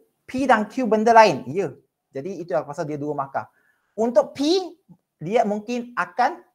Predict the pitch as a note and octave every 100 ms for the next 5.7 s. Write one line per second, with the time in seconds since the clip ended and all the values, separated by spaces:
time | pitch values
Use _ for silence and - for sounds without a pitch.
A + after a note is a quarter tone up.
0 | _ _ - F#3 A3+ A3 A3 A3 F#3 A3+
1 | F#3 B2 - _ - B3+ G3+ - _ _
2 | _ _ E3 F#3+ F#3 G#3 G3 F3+ F#3+ F#3+
3 | G3 G#3 - C#3 D3+ E3 E3 - C3+ -
4 | _ _ - B2 F#3 D#3 F3+ D3+ D#3 E3+
5 | - A3+ B3 - F3 G#3+ C4+